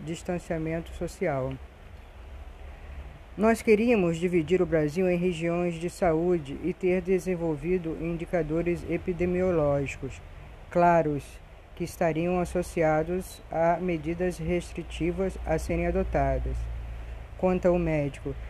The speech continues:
"Isso não foi feito e foi o grande motivo de eu ter saído do ministério." A marca de trezentos mil atingida hoje é,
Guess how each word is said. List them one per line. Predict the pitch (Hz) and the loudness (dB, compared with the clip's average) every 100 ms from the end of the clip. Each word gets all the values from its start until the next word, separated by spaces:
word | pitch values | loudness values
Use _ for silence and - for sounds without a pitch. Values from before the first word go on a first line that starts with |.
| - - | -12 -6
"Isso | 233 233 254 | -4 2 2
não | |
foi | 240 262 | 6 6
feito | - 208 180 165 - 151 - | 6 6 6 6 2 -4 -2
e | |
foi | 156 180 175 | 0 4 4
o | |
grande | 175 185 190 | 6 4 4
motivo | 196 190 190 185 180 | 2 2 2 2 2
de | |
eu | 190 | 2
ter | 180 185 - | 2 0 2
saído | 185 170 170 170 | 2 4 2 0
do | 175 170 160 156 | 0 0 0 0
ministério." | 170 185 - 160 147 135 131 127 - - - - - - - - | 0 0 0 0 2 0 -6 -10 -14 -16 -16 -18 -14 -14 -14 -6
A | 196 | 0
marca | 208 240 240 | 2 4 2
de | 220 | 2
trezentos | 208 180 180 170 - | 2 2 2 0 -2
mil | 165 185 170 | 0 2 4
atingida | 151 139 156 147 156 147 | 2 0 -2 -2 -2 0
hoje | 156 170 151 135 - | 2 2 0 -4 -4
é, | 156 151 147 143 139 135 131 127 | -2 0 0 2 0 0 -2 -4